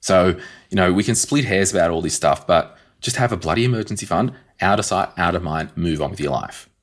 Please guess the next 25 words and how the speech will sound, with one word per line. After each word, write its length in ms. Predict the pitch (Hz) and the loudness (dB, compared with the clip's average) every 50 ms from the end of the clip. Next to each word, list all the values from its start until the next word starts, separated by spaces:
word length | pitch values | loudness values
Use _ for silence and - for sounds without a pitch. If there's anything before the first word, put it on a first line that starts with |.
| _ - | _ -8
Simple 420 | - - - - 110 92 87 85 82 | -6 -4 -2 0 0 0 0 0 -2
as 100 | 76 78 | -2 -2
that. 240 | 73 - - - _ - - - - _ - | -4 -6 -6 -10 _ -20 -20 -20 -20 _ -8
You 100 | - 95 | -4 -4
want 140 | 123 - - | -2 -2 -2
your 80 | 165 | -4
financial 440 | - - 165 156 135 131 127 - 95 | -4 -2 0 0 0 -2 -2 -2 -2
life 200 | 92 87 85 82 | 0 0 -2 -2
to 60 | - - | -6 -10
be 80 | - | -8
so 520 | - - - - - - 98 110 120 - - | -6 -4 -4 -4 -2 0 0 2 2 0 0
uncomplicated 1000 | - 101 107 98 - - 95 90 - 76 - - 65 60 65 82 135 196 - - - - - - _ _ _ _ _ _ | -2 -4 -4 -4 -6 -6 -6 -4 -4 -6 -4 -4 -6 -4 0 0 -2 -2 -2 -8 -20 -20 -20 -20 _ _ _ _ _ _
and 240 | - 98 107 - - - | -4 -4 -4 -4 -6 -10
easy. 640 | - - 104 104 104 104 104 95 76 65 - - _ _ _ _ _ _ _ _ _ - - - - - - _ _ _ _ _ _ _ _ _ - - | -8 -4 -2 -2 0 0 -2 -4 -4 -6 -8 -14 _ _ _ _ _ _ _ _ _ -20 -20 -20 -20 -20 -20 _ _ _ _ _ _ _ _ _ -2 -2
Like, 240 | 165 - 127 - | 0 0 0 0
do 140 | - 190 190 | 4 6 6
what 80 | 185 104 | 6 6
you 80 | 87 | 4
want. 300 | 92 82 71 90 - - | 2 0 0 -2 -4 -4
Like, 220 | - - 71 - - | -2 -4 -4 -2 0
number 220 | 95 92 85 80 | -2 0 0 0
one, 240 | 78 78 69 73 78 | 0 0 0 -2 -2
don't 180 | 78 73 - - | -4 -4 -6 -4
care. 300 | - 95 78 - - - | -2 -2 -2 -2 -4 -4
But 400 | 92 95 - - - - - | 0 0 0 0 -4 -16 -20